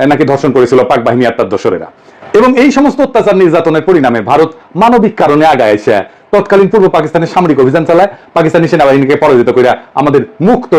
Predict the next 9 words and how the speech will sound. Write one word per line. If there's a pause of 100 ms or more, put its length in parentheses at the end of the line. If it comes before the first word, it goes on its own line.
(100)
স্বাধীন (120)
কইরা
দেয়। (680)
এর
ফলে (460)
আমাদেরকে (180)
ভারত
মাতার
প্রতি